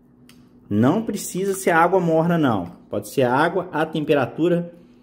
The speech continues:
ambiente. Então, a nossa mistura vai ficar com essa consistência aqui, ó,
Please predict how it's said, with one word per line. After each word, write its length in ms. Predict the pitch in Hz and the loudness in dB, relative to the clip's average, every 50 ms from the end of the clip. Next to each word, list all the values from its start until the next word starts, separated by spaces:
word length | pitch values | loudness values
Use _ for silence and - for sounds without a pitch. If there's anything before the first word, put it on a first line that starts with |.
| _ _ _ _ _ | _ _ _ _ _
ambiente. 960 | - 139 160 196 220 214 214 185 156 139 127 107 101 - - - - - - - _ _ _ _ _ _ _ _ _ _ _ _ _ _ - - - - - - - - - - - - - - - - - - - - | -2 0 2 2 2 2 4 4 6 6 4 2 -2 -6 -12 -16 -18 -18 -20 -20 _ _ _ _ _ _ _ _ _ _ _ _ _ _ -20 -20 -20 -20 -20 -20 -20 -20 -20 -20 -20 -20 -20 -20 -20 -20 -20 -20 -20 -8
Então, 140 | - 170 170 | -4 0 2
a 40 | 160 | 4
nossa 320 | 147 139 143 143 - 151 | 4 4 2 0 -2 -4
mistura 380 | 139 - - - 147 156 165 160 | -4 -4 -4 -2 0 2 2 0
vai 80 | 156 | -2
ficar 180 | 156 - 165 151 | 0 -2 -4 -4
com 240 | 156 - 170 151 143 | -2 -4 -2 0 2
essa 480 | 147 160 185 208 220 208 214 - - | 2 2 0 0 -2 -2 -2 -6 -10
consistência 880 | 180 - 180 180 185 175 - 170 - - - - 151 170 180 180 - - | -8 -6 -6 -6 -6 -6 -8 -10 -10 -10 -6 -4 -4 -4 -4 -6 -10 -14
aqui, 220 | - - - 156 | -14 0 2 4
ó, 220 | 127 98 87 - | 4 4 2 -2